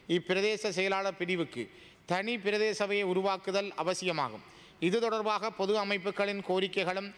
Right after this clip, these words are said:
மக்கள் பிரதிநிதிகளுடைய விதந்துரைகளும் ஏற்கனவே தங்கள் அமைச்சுக்கு சமர்ப்பிக்கப்பட்டிருக்கின்றது.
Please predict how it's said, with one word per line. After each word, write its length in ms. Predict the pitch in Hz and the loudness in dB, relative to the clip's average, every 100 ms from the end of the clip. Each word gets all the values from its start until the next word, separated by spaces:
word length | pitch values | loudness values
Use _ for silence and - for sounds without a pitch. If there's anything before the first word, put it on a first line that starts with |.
| - - - | -18 -16 -2
மக்கள் 420 | 170 180 233 226 | -2 0 0 0
பிரதிநிதிகளுடைய 720 | 185 208 208 202 202 196 196 | 0 0 2 2 2 2 0
விதந்துரைகளும் 720 | 170 175 202 196 190 185 196 | 0 -2 0 0 0 0 -2
ஏற்கனவே 580 | 170 185 185 196 190 196 | -2 -2 -2 -2 -2 -2
தங்கள் 380 | 180 175 175 165 - - - - | -2 -2 -2 -4 -8 -18 -8 -2
அமைச்சுக்கு 580 | 160 208 - 214 208 208 | 0 0 -2 -2 0 0
சமர்ப்பிக்கப்பட்டிருக்கின்றது. 1200 | 180 185 202 202 208 185 185 180 180 160 139 107 | 0 0 -2 -2 -2 -2 -2 -2 -2 -2 -2 -4